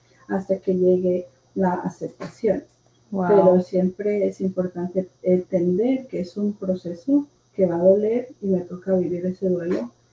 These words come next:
Speaker 1: y va a pasar, ¿sí?
Speaker 2: Ujú.
Speaker 1: Sin embargo, a veces este proceso hace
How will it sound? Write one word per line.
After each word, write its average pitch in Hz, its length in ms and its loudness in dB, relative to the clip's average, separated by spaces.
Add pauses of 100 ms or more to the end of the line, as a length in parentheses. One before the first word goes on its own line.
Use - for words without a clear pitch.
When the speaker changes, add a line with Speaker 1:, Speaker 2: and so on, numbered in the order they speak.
(240)
Speaker 1:
y 226 140 0
va 180 160 0
a - 100 -8
pasar, 180 380 -2 (440)
¿sí? 214 60 8
Speaker 2:
Ujú. 202 340 8 (300)
Speaker 1:
Sin 220 220 -2
embargo, 196 380 0
a 180 40 2
veces 190 380 -4
este 190 320 0
proceso 220 680 -6
hace 185 360 -4